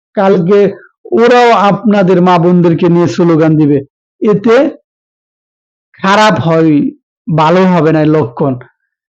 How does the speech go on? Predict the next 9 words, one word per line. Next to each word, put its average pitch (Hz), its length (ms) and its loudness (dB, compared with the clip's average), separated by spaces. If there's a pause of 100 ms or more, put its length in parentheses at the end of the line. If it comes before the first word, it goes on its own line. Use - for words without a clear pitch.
(140)
কারণ 175 420 0
একজন 170 340 0
নারীর 196 400 2
ইজ্জত 202 360 2
নিয়ে 190 240 0
আপনি 165 340 0
খেলতে 165 320 -2
পারেন 151 260 -2
না। 131 260 -6